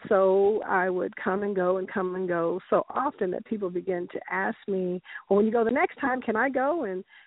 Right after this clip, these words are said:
and then the word got out, and so that's how I started, uh, taking tours back myself. And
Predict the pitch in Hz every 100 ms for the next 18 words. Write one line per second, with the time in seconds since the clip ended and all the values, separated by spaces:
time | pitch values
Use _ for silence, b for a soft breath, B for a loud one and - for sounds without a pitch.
0 | B 208 202 196 208 208 190 190 185 208
1 | - 196 190 202 175 180 - 180 180 170
2 | - - - - - 208 190 185 170 185
3 | B B B _ - 254 196 180 175 185
4 | 165 165 170 - 165 - - 185